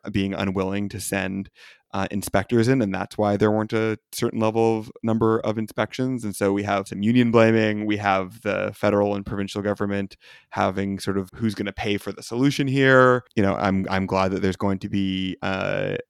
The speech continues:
an investigation. Um, I wish it were an inquiry, but the, the, the first signs in the response are,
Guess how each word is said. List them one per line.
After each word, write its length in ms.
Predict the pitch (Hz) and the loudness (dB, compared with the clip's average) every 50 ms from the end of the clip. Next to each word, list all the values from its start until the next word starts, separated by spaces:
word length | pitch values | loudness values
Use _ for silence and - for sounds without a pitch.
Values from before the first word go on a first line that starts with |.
| _ - | _ -6
an 120 | 104 98 | -4 -2
investigation. 920 | 98 95 98 98 - - 101 95 101 104 107 - - 147 147 160 170 165 _ _ - - _ _ - | -2 0 -2 -4 -4 -8 -6 -2 0 0 0 0 0 -2 -2 -2 -6 -8 _ _ -20 -20 _ _ -8
Um, 240 | - 98 95 90 85 | -4 -4 -4 -4 -4
I 80 | 92 95 | -4 -4
wish 180 | 98 95 - | -2 -2 -4
it 60 | - | -4
were 100 | - 104 | -4 -6
an 80 | 98 101 | -4 -4
inquiry, 460 | 107 113 110 - 131 127 135 151 170 | -4 -4 -2 2 2 2 4 4 2
but 400 | 139 - - 104 101 101 98 - _ _ _ _ - | 0 0 2 2 2 2 2 0 _ _ _ _ -12
the, 640 | 110 101 101 104 107 104 101 98 98 98 98 95 98 _ - | -10 -4 2 6 6 8 8 8 6 6 4 2 0 _ 2
the, 240 | 123 120 110 - - - | 4 4 4 2 2 2
the 260 | 131 123 113 117 113 | 4 4 6 6 4
first 560 | - - - 139 139 139 127 - - _ - | 4 4 4 6 6 6 4 0 -4 _ -12
signs 880 | - - - - - 123 107 104 104 107 107 107 107 104 98 95 - 120 - - | -10 -10 -8 -2 2 2 4 4 4 4 2 0 0 -2 -6 -8 -12 -18 -12 -6
in 160 | 110 104 98 | -4 -4 -2
the 120 | 98 98 98 | 0 0 -2
response 720 | 98 98 - 98 - - - 104 101 98 95 95 95 - - - | -2 -2 -4 -6 -8 -6 -2 -2 0 0 -2 -4 -6 -6 -2 2
are, 640 | 107 101 98 98 101 101 98 98 98 98 98 92 | 4 6 6 6 6 6 4 4 2 0 -2 -4